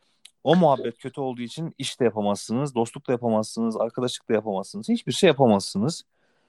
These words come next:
E, diyalogu, yani muhavereyi,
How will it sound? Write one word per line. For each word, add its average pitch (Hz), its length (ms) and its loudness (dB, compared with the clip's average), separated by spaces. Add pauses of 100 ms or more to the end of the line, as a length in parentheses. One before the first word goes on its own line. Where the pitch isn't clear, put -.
(380)
E, 110 760 6 (120)
diyalogu, 143 640 6 (840)
yani 113 360 0
muhavereyi, 123 880 0